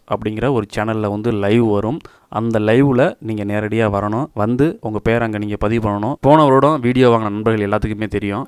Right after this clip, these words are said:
நீங்க எவ்வளவுக்கு எவ்வளவு சீக்கிரமா அந்த நேரத்துல, அதாவது ஏழு to ஒன்பது மணிக்குள்ள யாரு முன்னாடி வர்றீங்களோ அதோட அடிப்படையில நான் வீடியோ கொடுத்துருவேன். நீங்க வீடியோ கேட்கும் பொழுது எனக்கு WhatsApp-ல நீங்க அனுப்பும் பொழுது டிஸ்பிளேல ஓடிட்டு இருக்கு பாத்தீங்களா, இந்த நம்பருக்கு தான் நீங்க WhatsApp-ல அனுப்பணும்.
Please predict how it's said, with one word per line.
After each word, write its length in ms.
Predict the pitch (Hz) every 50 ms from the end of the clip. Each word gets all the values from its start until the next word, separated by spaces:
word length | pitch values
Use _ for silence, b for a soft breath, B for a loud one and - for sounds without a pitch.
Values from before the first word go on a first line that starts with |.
| - 123
நீங்க 140 | 123 120 120 117 117
எவ்வளவுக்கு 260 | 120 131 135 123 131
எவ்வளவு 180 | 131 143 151 147
சீக்கிரமா 400 | - 147 135 143 127 123 127 131 135 - - - - 117
அந்த 120 | 113 107 104 107
நேரத்துல, 320 | 113 117 117 113 113 104 104
அதாவது 200 | 113 120 123 113 117
ஏழு 120 | 123 131 127 127
to 80 | 139 127 117
ஒன்பது 200 | 113 117 117 117 113
மணிக்குள்ள 420 | 117 123 127 - 131 127 135 143 143 120 113
யாரு 180 | 101 110 127 127 120
முன்னாடி 220 | 117 120 123 123 117
வர்றீங்களோ 320 | 107 107 104 107 107 123 143 - 107
அதோட 260 | 110 110 107 104 101 101
அடிப்படையில 440 | 104 117 117 - 117 113 107 120 117 110
நான் 120 | 104 98 107
வீடியோ 180 | 113 113 107 - -
கொடுத்துருவேன். 440 | 110 113 - 110 104 101 113 131 - 117 123
நீங்க 120 | 120 117 117 135
வீடியோ 240 | 165 175 170 156 131 - -
கேட்கும் 300 | 147 143 - 143 131 120
பொழுது 240 | 117 110 107 120 143 156 - 113
எனக்கு 220 | 110 110 101 110 101 110
WhatsApp-ல 400 | 120 - - 135 127 127 123 117 113
நீங்க 140 | 107 101 90 98
அனுப்பும் 340 | 110 120 117 - 123 113 104
பொழுது 240 | 104 101 101 107 127 156 160 _ - 143 110 104
டிஸ்பிளேல 340 | 113 113 - 131 120 113 113
ஓடிட்டு 160 | 113 113 107
இருக்கு 140 | 110 104 107
பாத்தீங்களா, 240 | 104 107 117 139 135 107 104
இந்த 140 | 104 104 101 104
நம்பருக்கு 280 | 104 113 107 110 104 120
தான் 80 | 120 117
நீங்க 140 | 107 104 101 101
WhatsApp-ல 380 | 104 - 113 101 101 104 101 101
அனுப்பணும். 340 | 107 104 107 101 107 135